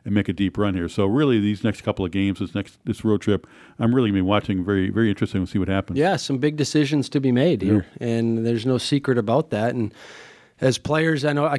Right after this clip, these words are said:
Speaker 2: coaches and management will tell you, "Hey, you guys will determine what we do. You wanna be here? Do you wanna keep this team together? Do you like this team? Do you like playing together? Well, then show us." And sometimes teams use that as motivation too. And,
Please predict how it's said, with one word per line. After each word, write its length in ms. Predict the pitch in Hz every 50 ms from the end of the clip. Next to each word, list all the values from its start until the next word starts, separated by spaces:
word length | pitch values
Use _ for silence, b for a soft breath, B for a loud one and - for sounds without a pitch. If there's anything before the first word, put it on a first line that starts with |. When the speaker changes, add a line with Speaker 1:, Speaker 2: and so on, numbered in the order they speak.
| - _ -
Speaker 2:
coaches 420 | - 151 156 151 - 160 139 135
and 80 | 139 139
management 320 | 147 156 156 143 131 143
will 60 | 139 -
tell 160 | - 147 147
you, 100 | 143 135
"Hey, 80 | 160
you 160 | 175 147 160 190
guys 280 | 190 226 226 202 156
will 60 | 180
determine 460 | 170 170 165 165 - 185 196 175 151 139
what 160 | 147 160 -
we 100 | 151 143
do. 220 | 139 143 123 104 101
You 120 | 110 127
wanna 180 | 135 147 151 139
be 180 | 131 160 175
here? 280 | 160 170 185 190 185 170
Do 40 | 147
you 60 | 139
wanna 160 | 147 151 147
keep 220 | - - 165 160
this 160 | - 160 - -
team 240 | - 170 175 175
together? 240 | 160 156 170 170 170
Do 100 | 147 127
you 80 | 127 127
like 220 | 139 160 160 -
this 180 | 190 180 - -
team? 260 | - 190 190 202 190
Do 60 | 156 139
you 60 | 135
like 160 | 151 160 -
playing 260 | - 175 180 190 190
together? 380 | 180 180 180 190 190 196 196 180
Well, 140 | 170 170 165
then 180 | 170 165 165
show 300 | 156 - - 175 151 120
us." 240 | 98 85 - - - -
And 320 | 131 135 135 135 135 131
sometimes 520 | - - 139 135 - - 139 139 135 120 -
teams 280 | - 139 139 135 117
use 180 | 127 135 127 113
that 200 | 131 127 131 131
as 100 | 120 107
motivation 640 | 127 127 127 123 113 123 123 127 - - 127 120 113
too. 300 | - 143 143 151 147 131
And, 140 | 117 110